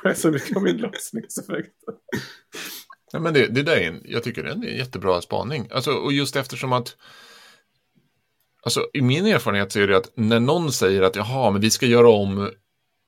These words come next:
Speaker 2: eh", när någon säger det, "Men vi ska göra om våran frontend ifrån Ember till React", till exempel, så kommer det nästan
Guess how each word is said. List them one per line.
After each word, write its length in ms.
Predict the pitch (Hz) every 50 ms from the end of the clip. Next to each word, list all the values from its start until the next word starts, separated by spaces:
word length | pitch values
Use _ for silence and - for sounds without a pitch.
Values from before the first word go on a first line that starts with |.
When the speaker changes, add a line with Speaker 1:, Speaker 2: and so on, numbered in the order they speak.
| _ _ -
Speaker 2:
eh", 360 | 107 98 92 90 87 87 65 - - - - - 127 98 - - - 131 127 - 95 113
när 100 | 139 139
någon 180 | 156 170 180 156
säger 180 | - 131 110
det, 100 | 95 104
"Men 100 | 113 123
vi 80 | 131 131
ska 120 | 127 -
göra 220 | 160 151 151 156 151
om 300 | 127 123 117 110 107 101
våran 320 | 101 104 95 92 95 95 98
frontend 680 | - - 160 160 156 143 131 127 127 - 80 82 78
ifrån 480 | 78 - - - - 71 67 65 - - - - - - - - - - - - _ _ _ _ _ - _ _ -
Ember 520 | - 104 92 90 90 85 - 80 67 58 - _
till 340 | - - - - - - - - - _ _ _ _ _ _ -
React", 340 | 78 - - - - - - -
till 80 | - -
exempel, 360 | - - 69 - _ - - _ _ _ _ _ _
så 200 | - - - 127 123
kommer 280 | - - 151 143 139
det 100 | 135 131
nästan 960 | 127 127 120 123 139 165 185 151 - - - - - - - 208 190 151 113